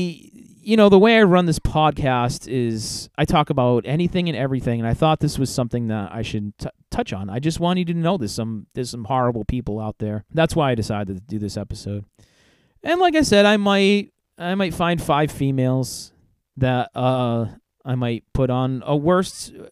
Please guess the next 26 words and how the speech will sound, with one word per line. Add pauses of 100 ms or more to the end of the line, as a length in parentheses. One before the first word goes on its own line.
(140)
a
worst
gals
list (840)
or
something
along
those
lines.
'Cause,
uh, (580)
yeah,
every
now
and
then
I'm
gonna
have
a, (140)
a
shit
list,
basically,
which,
uh,